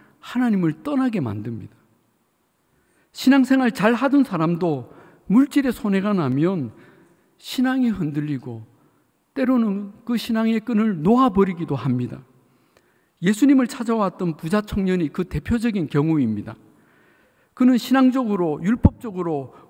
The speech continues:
완벽한 것 같았는데 예수님께서 그의 물질의 영역을 건드리시자 이 청년은 어두운 얼굴로 그냥 돌아갑니다.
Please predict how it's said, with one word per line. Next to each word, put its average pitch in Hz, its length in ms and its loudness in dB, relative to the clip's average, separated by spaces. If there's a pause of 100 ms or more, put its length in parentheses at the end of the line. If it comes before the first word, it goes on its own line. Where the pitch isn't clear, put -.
완벽한 254 580 4
것 208 140 -6
같았는데 147 880 -2 (1120)
예수님께서 226 920 2
그의 226 280 2
물질의 254 520 2
영역을 202 440 2
건드리시자 143 880 -4 (640)
이 175 140 -6
청년은 151 680 -2
어두운 247 480 2
얼굴로 180 760 -4 (360)
그냥 147 420 -2
돌아갑니다. 110 540 -6